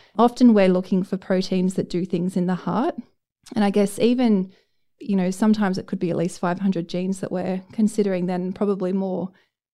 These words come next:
And the other tricky aspect of it is, is even if I was to sequence my own D N A and look in my own heart genes, there'd be changes here and there. There'd be this rare variation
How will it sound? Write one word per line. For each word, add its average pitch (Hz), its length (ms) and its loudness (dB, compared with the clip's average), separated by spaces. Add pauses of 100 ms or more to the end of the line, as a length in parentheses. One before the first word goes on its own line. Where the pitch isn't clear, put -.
(120)
And 220 220 6
the 220 120 6
other 220 200 6
tricky 247 360 2
aspect 202 400 0
of 190 140 -2
it 185 60 0
is, 185 260 0
is 190 140 -4
even 269 260 2
if 339 140 0
I 240 100 4
was 208 180 0
to 208 100 -4
sequence 202 500 0
my 185 160 0
own 190 480 0 (320)
D 214 160 4
N 190 80 0
A 190 160 0
and 262 100 4
look - 160 -2
in 196 80 0
my 190 140 0
own 190 240 0
heart 190 320 -4
genes, 226 560 -2 (400)
there'd 226 120 0
be 311 120 2
changes 196 580 2
here 185 240 0
and 180 100 0
there. 175 140 -2
There'd 180 160 -2
be 190 120 2
this 180 260 -4
rare 175 200 -2
variation 185 840 -2